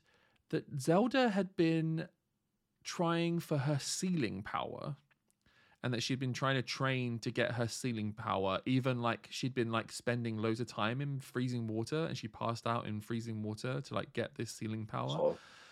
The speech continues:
Speaker 2: I don't remember that.
Speaker 1: Yeah, it's in the cutscene, and I don't know what the, I assume the sealing power is the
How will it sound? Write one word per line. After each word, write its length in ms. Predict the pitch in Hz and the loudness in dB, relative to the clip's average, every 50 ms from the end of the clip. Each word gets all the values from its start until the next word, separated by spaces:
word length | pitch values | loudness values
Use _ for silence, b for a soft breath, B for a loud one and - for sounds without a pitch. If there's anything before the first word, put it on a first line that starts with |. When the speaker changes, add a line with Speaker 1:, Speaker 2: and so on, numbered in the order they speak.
| b b b b b b b b | b b b b b b b b
Speaker 2:
I 60 | 127 | 8
don't 180 | 123 104 - - - - - _ - | 8 8 8 4 -10 -18 -18 _ 0
remember 180 | 110 104 95 82 | 2 2 4 4
that. 200 | 78 82 - - _ _ _ _ - | 2 2 0 -4 _ _ _ _ 4
Speaker 1:
Yeah, 320 | 185 170 208 226 208 151 | 6 8 10 10 10 10
it's 280 | 120 127 - 160 - - | 10 8 6 4 2 2
in 120 | 220 226 | 2 4
the 80 | 220 - | 4 4
cutscene, 640 | - 180 175 139 - - 107 92 101 101 101 - - - - | 6 6 6 4 2 -2 -4 -2 -4 -4 -4 -6 -6 0 4
and 460 | 135 139 131 131 135 135 135 135 131 - - _ _ _ _ _ _ - | 6 8 8 6 6 2 0 0 -2 -4 -8 _ _ _ _ _ _ 2
I 320 | - 151 151 160 160 156 | 4 6 8 8 6 6
don't 180 | 139 196 220 247 | 6 4 4 6
know 80 | 226 | 4
what 120 | 208 196 160 | 4 2 4
the, 60 | - - | 8 10
I 60 | 165 | 12
assume 420 | 175 185 175 - - 208 226 240 226 | 12 10 8 6 4 4 4 6 6
the 80 | 202 | 4
sealing 320 | 180 - 214 202 185 170 147 | 4 4 4 2 4 4 6
power 340 | 151 156 147 143 135 131 | 8 8 10 10 10 8
is 120 | 131 127 127 | 6 4 2
the 180 | - 131 127 | 2 0 0